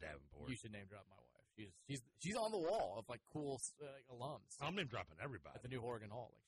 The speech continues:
Speaker 2: she's, yeah, she's, she's there.
Speaker 1: Uh, I'm gonna, I'm gonna be, like, name dropping the, g-, whoever Bellarmine, the university's named after. I'm gonna name drop him.
Speaker 2: I don't think anybody at Bellarmine even knows that I went to Bellarmine. Like, <laughs> my wife was queen of Bellarmine. I, I, I just graduated.
Speaker 1: Who was Bellarmine named after? Was it, like,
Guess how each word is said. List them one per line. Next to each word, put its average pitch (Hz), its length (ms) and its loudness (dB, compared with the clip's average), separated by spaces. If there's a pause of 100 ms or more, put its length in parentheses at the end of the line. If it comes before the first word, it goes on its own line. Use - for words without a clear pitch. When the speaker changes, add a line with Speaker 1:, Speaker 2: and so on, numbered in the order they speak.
Speaker 2:
she's, 110 180 -4
yeah, 107 120 -8 (120)
she's, 113 120 -12 (100)
she's 123 180 -8
there. 117 160 -6 (240)
Speaker 1:
Uh, 98 240 -6
I'm 110 140 -2
gonna, 107 180 -2
I'm 110 160 -2
gonna 110 80 -2
be, 110 80 2
like, 98 160 0
name 104 160 -2
dropping 98 400 -2
the, 95 80 -8
g-, 101 240 -6
whoever 107 240 0
Bellarmine, 101 480 0
the 104 80 0
university's 104 400 0
named 117 240 -2
after. 76 240 -6
I'm 73 80 -8
gonna 76 160 -10
name 76 160 -8
drop 73 220 -4
him. 95 100 -4
Speaker 2:
I 110 80 -4 (320)
don't 175 80 -4
think 165 160 -2
anybody 127 240 2
at 101 60 -6
Bellarmine 110 340 0
even 104 160 -8
knows 101 240 -6
that 98 80 -16
I 95 80 -10
went 98 240 -12
to 87 80 -20
Bellarmine. 101 480 -12
Like, 143 160 -8 (160)
<laughs> - 240 -8
my 160 80 4
wife 143 240 4
was 127 120 -6 (120)
queen 123 160 -2
of 95 80 -6
Bellarmine. 101 400 -4 (160)
I, 101 40 -14 (280)
I, - 0 - (160)
I - 40 -14 (360)
just - 200 -8
graduated. - 560 -20 (280)
Speaker 1:
Who 294 80 4
was 247 160 6
Bellarmine 87 400 -2
named 78 240 -8
after? 73 240 -10
Was 78 160 -6
it, 78 80 -12
like, - 80 -12